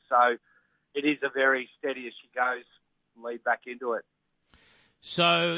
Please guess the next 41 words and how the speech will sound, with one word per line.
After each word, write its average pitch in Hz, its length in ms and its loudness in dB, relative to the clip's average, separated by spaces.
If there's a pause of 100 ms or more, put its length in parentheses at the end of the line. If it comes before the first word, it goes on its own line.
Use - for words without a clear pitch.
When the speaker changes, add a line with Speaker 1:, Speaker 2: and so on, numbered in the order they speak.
Speaker 2:
you're 170 240 -8
a 160 60 -6
unique 180 440 -4
club. 175 340 -2
You're 131 160 -2
a 120 40 -4
club 180 340 0
of 143 80 -4
the 135 100 -2
year. 135 320 -4
You've 139 100 -4
got 143 80 -4
a 147 40 -6
lot 151 140 -2
of, 127 240 -6
uh, 127 280 -2
strings 151 520 -2
to 143 100 -6
your 123 120 -2
bow. 147 560 -2
Um, 147 360 -4 (140)
you've 139 180 -10
got 202 240 -6
the 151 80 -10
bistro 151 540 -2
there. 160 220 -4
You've 160 240 -2
got 139 160 -6
a 135 40 -6
big 156 360 -8
complex. 160 720 -4
How 190 240 0
are 175 60 0
those 160 340 -2
things 160 420 -2 (380)
been 135 220 -4
going 131 340 -2
as 120 100 -4
things 131 300 -4
open 123 300 -2
up? 127 320 -4